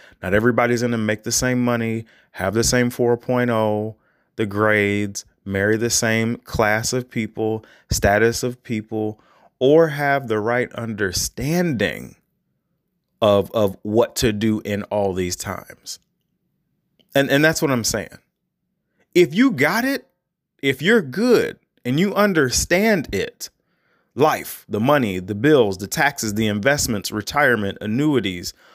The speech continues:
homes, health, relationships, whatever it is, if you've got it and you're doing pretty good in life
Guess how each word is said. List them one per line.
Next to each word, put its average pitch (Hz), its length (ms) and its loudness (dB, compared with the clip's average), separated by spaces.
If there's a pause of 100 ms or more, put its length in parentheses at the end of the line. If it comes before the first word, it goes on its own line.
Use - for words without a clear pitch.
(220)
homes, 117 720 0 (480)
health, - 600 2 (640)
relationships, 127 1080 2 (160)
whatever 208 460 2
it 214 80 4
is, 196 300 4
if 131 160 -4
you've 196 280 -2 (300)
got 160 340 0
it - 340 -2 (520)
and 135 100 0
you're 123 80 6
doing 185 320 2
pretty 185 260 2
good 156 280 2
in 104 160 0
life 65 340 -10